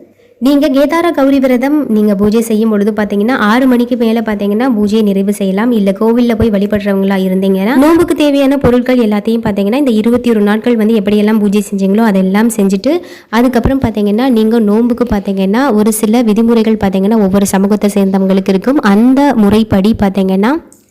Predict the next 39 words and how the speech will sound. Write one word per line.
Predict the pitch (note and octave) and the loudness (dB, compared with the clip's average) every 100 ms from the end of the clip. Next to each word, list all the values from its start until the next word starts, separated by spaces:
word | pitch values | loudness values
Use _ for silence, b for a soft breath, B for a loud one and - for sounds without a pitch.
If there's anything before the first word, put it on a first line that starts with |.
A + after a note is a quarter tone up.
| b b b b b | b b b b b
முறம் | B3+ D#4 F4+ | 0 2 2
வச்சு | D#4 D4 | 0 -2
நோன்பு | D4 C4 C4+ | 0 0 2
வந்து | C#4 A#3 B3+ | 0 0 -2
செய்கிறவங்க | A#3+ G#3+ A3 A#3 | -4 -4 -2 -2
இருப்பாங்க. | G#3+ G#3 G3 | -4 -4 -4
இது | B3+ A#3 | -2 -2
மாதிரி | G#3 G#3 | -2 -2
ஒவ்வொரு | B3 A3 G#3 A3+ | 0 0 2 0
முறைப்படி | G#3+ G#3+ A3 G#3 | 2 0 0 0
ஒவ்வொரு | D4+ A3+ A3+ | 0 0 -2
சமூகத்துக்கு | A3 G#3 A3 G#3+ G#3+ | 0 -2 -2 -4 -2
வந்து | G3+ G3 A#3+ | -2 0 0
ஒவ்வொரு | G#3 G3 | 2 0
முறை | G3 F#3+ G#3+ | 0 0 0
இருக்கும். | G3+ F3+ D4 | 0 -2 -2
அந்த | D#4+ G#3+ B3 | 0 0 2
முறைப்படி | B3 A3+ A#3 A3 | 2 0 0 -2
பார்த்தீங்கன்னா, | A3 G#3+ G3+ F#3+ F#3+ D4 B B B | -2 -4 -4 -2 -2 -4 B B B
அருகில் | G#3+ A#3 A#3 | 0 0 2
இருக்க | A3+ G#3 | 0 0
விநாயகர் | A#3 G#3 G#3 G#3+ | 0 0 0 -2
கோவிலோ, | G#3 G3 G3 | -2 -2 0
அம்மன் | B3 F#3+ G#3 | 0 0 0
கோவிலோ, | G#3+ G#3 F#3+ B3+ | 0 0 2 2
இல்ல | A3+ | 2
கௌரி | G#3+ F#3 G3 A#3+ | 0 0 2 2
அம்மன் | B3 A3+ A3+ | 0 0 0
கோவில் | A3 G#3+ | 0 0
இருந்தா | G#3 G3+ G3+ | 0 0 -2
கூட | G3 G3 A#3 | -2 -2 -2
அந்த | B3 G3 G#3 | 0 0 0
கோவில்லையும் | G#3 G3+ G3 G3 A3 | 0 0 2 0 0
சென்று, | G#3+ G3 F#3+ D4+ E4+ B B B B | 0 0 0 -2 -4 B B B B
அந்த | - C#4+ D#4 | -2 2 2
நோன்புக்கான | C#4+ D#4 E4 D#4 D4+ | 2 2 0 -2 2
முறத்திலையும் | C4 C4 C4+ C#4 C#4 | 2 0 0 0 0
கூட | B3+ | -2
பார்த்தீங்கன்னா, | B3 A#3 G#3+ B3 | -4 -4 -2 0